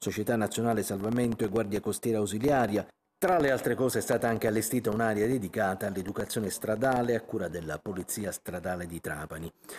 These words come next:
Il Comando Provinciale dei Vigili del Fuoco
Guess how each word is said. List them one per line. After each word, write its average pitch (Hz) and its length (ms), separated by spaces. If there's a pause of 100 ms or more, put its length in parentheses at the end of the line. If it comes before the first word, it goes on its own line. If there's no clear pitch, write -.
Il 127 280
Comando 123 380
Provinciale 104 720
dei 90 140
Vigili 98 360
del 95 140
Fuoco 139 560